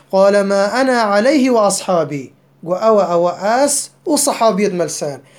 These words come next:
يعني پیغمبری نگوت: "از بتنه." چه قید پی وکر؟ صحابی جو پی وکر. او حمی بری مدتن ده که مروف جاول صحابیت پیغمبری بکتن.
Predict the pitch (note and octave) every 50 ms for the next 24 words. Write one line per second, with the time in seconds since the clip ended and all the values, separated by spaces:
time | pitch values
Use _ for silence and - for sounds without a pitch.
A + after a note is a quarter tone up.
0 | - - - - - - - F3+ G#3 G3 G#3 A3+ A#3 G3 A#3+ A#3+ A#3+ A#3 B3+ B3+
1 | B3+ C#4 E4 F4 D#4+ E4+ C4+ C4 B3+ A3 F#3+ G#3 F#3+ - - F#3+ D#3+ D3 C3+ -
2 | - _ _ _ _ _ - - D4 D4+ C#4+ C4 - - A3+ G#3 F3+ E3 D#3 -
3 | G3 G#3+ A3+ A3+ - - _ _ _ _ _ - - - G3 - F3+ F3 F3 F3+
4 | A#3+ A3 A#3 A3 A3+ G#3 F#3+ F#3 F3+ F#3+ F3 F3 F3 F3 - - F#3 E3+ E3+ F3
5 | F3+ G#3 A3+ F#3 G3 F#3+ F#3 F3+ F3 E3+ D#3+ E3 E3 - G3+ G3+ G3+ G#3 G#3+ A#3
6 | A#3 A#3 - - - - _ - - E3+ D#3+ D#3+ D#3 E3 F3+ G3+ G3+ G3+ - -
7 | F3+ E3 E3+ F3 F3 F#3+ F#3 - - D#3+ - E3+ D#3+ D3 F3+ G3+ G3+ G#3 A3 G#3+
8 | G3 G#3 G#3 G3 G3+ G3+ G3 F#3+ F#3+ - G3 F#3 F#3 F#3 F3 E3+ E3 D#3+ D3+ D3
9 | C3+